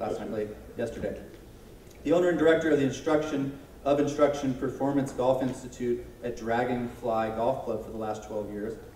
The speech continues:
He's taught numerous nationally ranked juniors. He's an in-, vector putting instructor. Works with several P G A Tour players and their caddies. He's the instructor and coach to the two thousand fifteen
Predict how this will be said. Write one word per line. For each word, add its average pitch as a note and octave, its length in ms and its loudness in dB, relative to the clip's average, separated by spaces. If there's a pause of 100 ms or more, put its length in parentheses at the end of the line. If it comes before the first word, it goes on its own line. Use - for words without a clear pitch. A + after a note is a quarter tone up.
(1500)
He's D#3 140 -6
taught F#3 240 4
numerous E3+ 640 4 (200)
nationally D#3+ 460 2
ranked D3+ 420 4
juniors. C3+ 540 0 (840)
He's B2 100 -4
an B2 80 0
in-, B2 400 -4
vector D3 580 2
putting C#3 220 4
instructor. A2+ 680 -2 (1120)
Works C3+ 280 -2
with - 240 -4
several D3+ 400 2
P D#3+ 140 -4
G D3+ 160 0
A - 20 4
Tour C#3+ 240 0
players A#2+ 520 -2 (180)
and B2 160 -2
their C3 120 0
caddies. A#2 520 0 (840)
He's B2 120 -6
the C3 60 -2
instructor D3+ 540 0
and C3 260 -2
coach D#3 260 -2
to - 60 -8
the B2 100 -6
two E3+ 180 -6
thousand C3 380 2
fifteen B2 640 -2